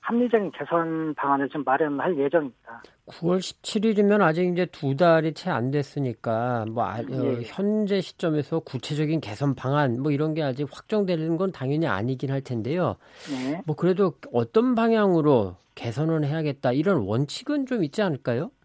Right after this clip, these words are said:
Speaker 1: 예, 그 저희 티에프 추진 방향은 편입 기준은 물론이거니와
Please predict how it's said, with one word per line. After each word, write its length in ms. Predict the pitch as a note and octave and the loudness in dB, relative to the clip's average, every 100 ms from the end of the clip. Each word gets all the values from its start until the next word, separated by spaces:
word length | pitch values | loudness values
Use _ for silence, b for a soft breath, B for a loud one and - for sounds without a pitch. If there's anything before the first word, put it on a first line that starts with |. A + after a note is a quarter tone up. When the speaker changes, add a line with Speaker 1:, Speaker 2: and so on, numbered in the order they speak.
| _ _ _ _ - | _ _ _ _ -6
Speaker 1:
예, 380 | C#3 C3+ B2+ A#2 | -2 0 -2 -6
그 160 | - C#3 - | -10 -8 2
저희 240 | F3+ G3 | 4 4
티에프 380 | - A#3 A3+ - | 2 0 0 -2
추진 260 | G#3 A#3 | -6 0
방향은 560 | G#3+ F#3 D3+ E3 G3+ D#3+ - _ _ B B B B B B - | 2 2 -2 -2 -4 -4 -10 _ _ B B B B B B -6
편입 240 | A#3+ B3+ | 0 0
기준은 320 | B3+ A3 G#3 F3 | 0 0 0 0
물론이거니와 840 | D3+ D#3+ D#3+ D3+ C#3+ C3 C#3+ | 0 2 0 0 0 0 0